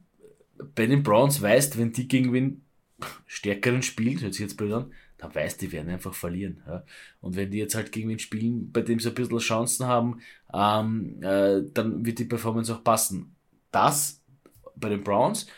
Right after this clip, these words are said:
und B, Punkt B, das, was du angesprochen hast, eben Brissett-Watson-Sache. Ähm,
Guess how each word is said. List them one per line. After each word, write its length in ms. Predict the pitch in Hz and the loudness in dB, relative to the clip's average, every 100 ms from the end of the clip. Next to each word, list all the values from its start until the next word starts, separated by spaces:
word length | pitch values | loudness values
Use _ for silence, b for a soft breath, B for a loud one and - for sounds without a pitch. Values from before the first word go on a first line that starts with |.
| b b - | b b 0
und 540 | 147 202 - - - | 2 2 -2 -10 -4
B, 440 | 117 120 - - - - - | 4 6 6 2 -6 -18 -2
Punkt 320 | 143 143 - | 2 4 2
B, 260 | 117 139 175 | 2 4 2
das, 180 | 135 139 | -2 -2
was 120 | - | -2
du 120 | 131 | 0
angesprochen 440 | 127 131 - 123 | 0 -2 -6 -4
hast, 180 | 131 127 | -4 -4
eben 140 | 120 120 | -4 -4
Brissett-Watson-Sache. 1500 | 113 - 107 - - - 95 - 92 - - - - 64 - b b b - | -4 -2 -4 -6 -10 -8 -4 -4 -6 -12 -16 -14 -12 -14 -16 b b b -6
Ähm, 280 | 98 101 | -2 -2